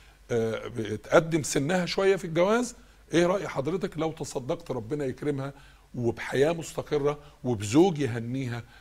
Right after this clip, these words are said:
فيما تبقى من، آه، حياتها بإذن الله رب العالمين؟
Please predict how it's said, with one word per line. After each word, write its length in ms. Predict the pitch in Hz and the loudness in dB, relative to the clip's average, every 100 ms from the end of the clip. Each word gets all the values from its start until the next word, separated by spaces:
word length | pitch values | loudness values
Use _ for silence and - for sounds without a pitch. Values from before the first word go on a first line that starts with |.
| - | -10
فيما 240 | 139 120 | -6 -4
تبقى 480 | 110 113 127 - 113 | -4 -4 -4 -2 -2
من، 420 | 110 113 104 107 | -2 -4 -4 -8
آه، 640 | 127 131 120 117 113 117 110 | -10 -12 -12 -12 -12 -12 -12
حياتها 460 | - - 123 - | -12 -4 -4 -4
بإذن 280 | 113 113 107 | -8 -8 -6
الله 180 | 104 107 | -4 -4
رب 180 | 104 90 | -6 -10
العالمين؟ 340 | 85 87 85 | -10 -10 -12